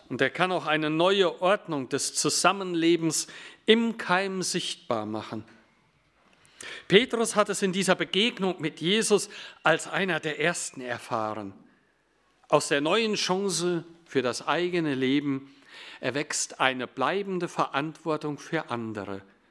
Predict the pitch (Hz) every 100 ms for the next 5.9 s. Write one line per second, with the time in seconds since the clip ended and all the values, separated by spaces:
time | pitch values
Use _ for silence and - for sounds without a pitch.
0 | _ - 175 190 156 113 - - - -
1 | - 135 131 - 151 151 147 117 110 110
2 | 120 113 - 131 143 - 120 117 113 -
3 | 147 147 - 127 123 117 120 123 120 107
4 | 104 - - _ - 135 135 131 147 170
5 | - 123 123 127 156 156 147 135